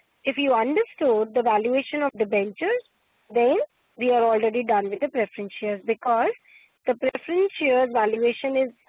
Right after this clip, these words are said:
hundred percent same as the valuation of debentures, because they also are redeemable or irredeemable. And in addition to it, on preference shares also, which carry a fixed dividend rate. There in debenture, it was a fixed interest rate,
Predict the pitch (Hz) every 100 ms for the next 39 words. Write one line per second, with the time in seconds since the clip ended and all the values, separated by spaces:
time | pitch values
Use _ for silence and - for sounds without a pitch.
0 | - 247 262 285 - 240 285 269 262 294
1 | 247 220 233 214 214 220 - 233 220 196
2 | 208 196 196 311 494 - _ _ _ _
3 | _ _ 247 247 254 247 254 240 233 -
4 | 247 226 220 220 226 240 233 220 214 220
5 | - - 214 202 202 214 240 269 277 339
6 | 494 - _ _ - 233 247 247 240 285
7 | - 415 403 359 226 214 - 240 247 277
8 | - 349 - 277 240 220 208 277 339 523
9 | - 254 208 - 214 220 339 - - 302
10 | - 226 233 214 214 208 220 196 190 -
11 | - _ _ _ 220 240 269 330 311 285
12 | 285 277 311 302 262 247 247 247 - 247
13 | - 214 - 214 220 - 330